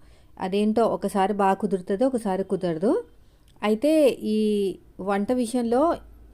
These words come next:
ఒకసారి బాగా కుదిరినప్పుడు ఇంకొకసారి బాగా కుదరదు కదా. ఒక్క, ఒకరైతే బాగా గుర్తొస్తారండి. మా ఇంటి దగ్గర ఒక ఆంటీ ఉండేవారు,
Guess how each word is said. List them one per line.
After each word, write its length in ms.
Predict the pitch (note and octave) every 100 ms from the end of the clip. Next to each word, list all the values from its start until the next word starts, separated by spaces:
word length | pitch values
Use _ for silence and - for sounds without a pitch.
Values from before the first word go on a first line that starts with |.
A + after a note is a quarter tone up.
| - - -
ఒకసారి 440 | - A3+ A3+ G#3+ A#3
బాగా 240 | G#3+ G#3
కుదిరినప్పుడు 640 | G#3+ A3 G#3+ G#3 G3+ A#3 D4
ఇంకొకసారి 800 | A3 A3 G#3+ G#3+ G#3+ G3+ G3+ G#3+
బాగా 220 | G3 F#3
కుదరదు 340 | F#3 F#3+ F#3
కదా. 280 | F#3+ F#3 C4
ఒక్క, 380 | E4 G#3+ G#3+ - G#3+ G3+ F#3+ F3 - - - - - -
ఒకరైతే 420 | G#3 G#3+ G#3+ A#3
బాగా 280 | G#3 G3 G3+
గుర్తొస్తారండి. 720 | G#3 G#3 F#3 F#3+ F3+ F#3+ D#4+
మా 360 | E4 A3 G3
ఇంటి 200 | F#3+ F#3+
దగ్గర 260 | A3 A3 A3+
ఒక 120 | A3
ఆంటీ 300 | G3 F#3 F#3
ఉండేవారు, 640 | G3+ F#3 F#3 E3+ E3+ D4